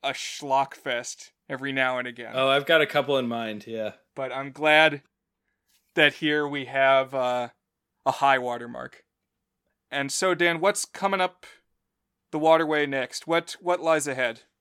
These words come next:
Speaker 2: So it's, it's interesting you mentioned, um, how I recently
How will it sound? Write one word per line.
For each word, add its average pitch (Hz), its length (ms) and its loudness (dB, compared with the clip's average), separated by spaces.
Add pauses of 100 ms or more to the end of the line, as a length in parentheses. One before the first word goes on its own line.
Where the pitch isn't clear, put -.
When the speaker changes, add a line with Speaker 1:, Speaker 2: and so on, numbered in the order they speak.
(720)
Speaker 2:
So 143 420 2
it's, 127 380 -4
it's 143 180 -6
interesting 147 480 -2
you 123 100 -4
mentioned, 123 600 -8 (140)
um, 107 380 -10 (380)
how 123 300 -2
I 113 120 -4
recently 113 840 -6